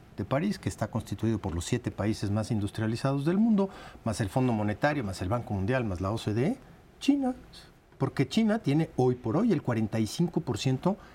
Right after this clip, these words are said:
es acreedor del cuarenta y cinco por ciento de la deuda que está en diferentes países de, en vías de desarrollo. Un-, una China que tiene un problema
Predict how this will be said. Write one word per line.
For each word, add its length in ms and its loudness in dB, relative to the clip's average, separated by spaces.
es 220 -6
acreedor 680 0
del 160 0
cuarenta 380 -2
y 20 -2
cinco 280 -2
por 160 -4
ciento 240 0
de 40 0
la 80 -2
deuda 280 0
que 80 -2
está 260 -2
en 140 2
diferentes 540 0
países 640 -2
de, 280 0
en 140 -2
vías 200 2
de 100 -2
desarrollo. 520 -6
Un-, 160 0
una 120 2
China 280 2
que 100 -2
tiene 220 0
un 80 2
problema 560 2